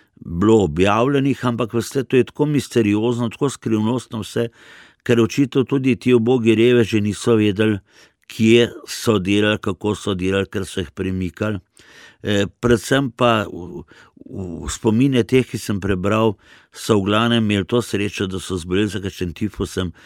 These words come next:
in so preživeli potem v bolnici in se izognili. Torej, to je eno, to, kar ste vi spr-, e, sprožili, to je eno zelo veliko vprašanje, žal pa nič ne kaže, da bi mu prišli kam bližje.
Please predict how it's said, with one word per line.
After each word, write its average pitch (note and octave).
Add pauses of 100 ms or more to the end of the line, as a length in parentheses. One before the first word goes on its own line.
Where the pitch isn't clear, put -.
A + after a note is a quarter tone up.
(220)
in G2
so F#2+
preživeli F2+
potem F#2+
v F2+
bolnici F2+
in F2
se E2
izognili. D#2 (600)
Torej, A#2+
to D3
je B2
eno, A#2
to, C#3
kar C3
ste G2+
vi B2 (720)
spr-, -
e, F2
sprožili, F#2 (420)
to C3
je A2+
eno A2
zelo A2
veliko A#2+
vprašanje, A2 (840)
žal A#2+
pa A#2
nič B2+
ne B2
kaže, A2 (480)
da F#2
bi G2+
mu G#2
prišli A2
kam A2+
bližje. E2